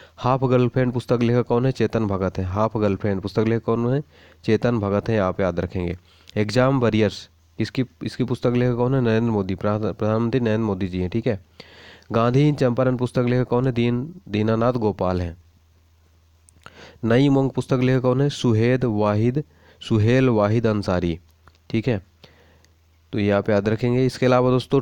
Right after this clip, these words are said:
टू एट्टी वन and Beyond, an autobiography पुस्तक लेखक कौन है? वीवीएस लक्ष्मण है। ठीक है, तो ये कुछ आपको जो मैं महत्वपूर्ण पुस्तकों के बारे में बता रहा हूँ।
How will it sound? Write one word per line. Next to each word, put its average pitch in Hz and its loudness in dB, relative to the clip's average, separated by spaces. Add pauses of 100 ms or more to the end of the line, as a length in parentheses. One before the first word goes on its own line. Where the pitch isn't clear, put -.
टू 135 6
एट्टी 131 0
वन 131 2 (140)
and 113 2
Beyond, 107 2 (280)
an 113 2
autobiography 110 2
पुस्तक 113 -2
लेखक 110 0
कौन 113 0
है? 127 0
वीवीएस 110 0
लक्ष्मण 98 -4
है। 85 -6 (460)
ठीक 104 -4
है, 117 2 (960)
तो 113 -4
ये 113 2
कुछ - -6
आपको 107 0
जो 117 2
मैं 120 0 (280)
महत्वपूर्ण 104 -2
पुस्तकों 117 -2
के 110 2
बारे 110 2
में 107 -2
बता 101 0
रहा 120 0
हूँ। 123 -2